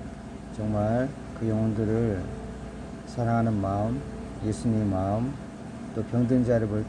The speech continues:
때 아파했던 예수님의 마음, 그 마음으로 영혼들을 바라볼 수 있는 예수님의 심장을 제게도 허락하여 주시옵소서. 오늘 하루도 그 마음을 담기 위하여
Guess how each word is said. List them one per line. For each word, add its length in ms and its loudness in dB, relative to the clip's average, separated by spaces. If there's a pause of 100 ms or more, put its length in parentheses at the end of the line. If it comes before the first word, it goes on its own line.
때 260 0
아파했던 880 0
예수님의 440 0
마음, 520 2 (760)
그 60 0
마음으로 720 2 (760)
영혼들을 460 4
바라볼 460 2
수 200 -6
있는 440 0 (560)
예수님의 400 2
심장을 640 2 (200)
제게도 500 0 (580)
허락하여 560 2
주시옵소서. 840 -2 (1120)
오늘 280 4
하루도 420 0
그 120 -4
마음을 680 2
담기 440 -2
위하여 440 2